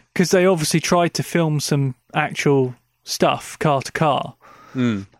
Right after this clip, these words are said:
Speaker 1: and then realised they either didn't have enough or they needed to do it again. But yeah, they used that shot as one of the plates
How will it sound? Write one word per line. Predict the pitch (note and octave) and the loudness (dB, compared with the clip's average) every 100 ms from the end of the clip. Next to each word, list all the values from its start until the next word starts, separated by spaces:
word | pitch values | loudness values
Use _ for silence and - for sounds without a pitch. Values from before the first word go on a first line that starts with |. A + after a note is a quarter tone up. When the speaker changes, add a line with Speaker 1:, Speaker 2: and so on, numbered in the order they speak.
| - | -2
Speaker 1:
and | D3 | 0
then | D3 | 2
realised | D3+ D3 C#3 C3 | 2 2 2 0
they | C#3 C3+ | -2 0
either | C#3 C3 | 0 0
didn't | C3 C3+ | -2 -2
have | C3 B2+ | -2 0
enough | C3+ C3 - | 0 -2 -2
or | C3+ | -2
they | C3 | 0
needed | C3+ C3 B2 - | 0 -2 -4 -2
to | C3+ | 0
do | C3 | 2
it | |
again. | B2+ C3 B2+ B2+ | 0 -2 -2 -2
But | D3+ | 0
yeah, | D3 C3+ | 2 2
they | C3+ | 2
used | D3+ C#3+ - | 2 0 0
that | C3+ - | -2 -2
shot | D#3+ C3+ | -2 -2
as | C3+ | -4
one | D3 C3 | -4 -4
of | |
the | B2+ | -8
plates | - D3+ C3 - | -4 -4 -4 -10